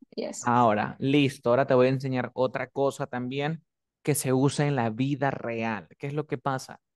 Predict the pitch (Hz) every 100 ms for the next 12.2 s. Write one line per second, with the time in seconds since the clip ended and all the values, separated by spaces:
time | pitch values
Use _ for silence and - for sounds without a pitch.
0 | _ _ - 117 107 - _ _ _ -
1 | 196 196 214 208 208 _ - 127 214 254
2 | 220 196 202 180 131 - 131 127 - 127
3 | 117 123 123 120 - 135 131 127 123 123
4 | 131 127 113 113 120 120 110 104 117 113
5 | 113 117 113 113 113 117 104 131 113 123
6 | 127 147 160 160 123 123 113 131 - 117
7 | 113 120 135 123 117 120 107 - - -
8 | 143 147 - - _ _ _ _ _ _
9 | _ - 226 214 262 262 _ _ - 110
10 | 113 110 - 117 - _ _ _ _ _
11 | _ - - _ _ _ _ _ 120 110
12 | 110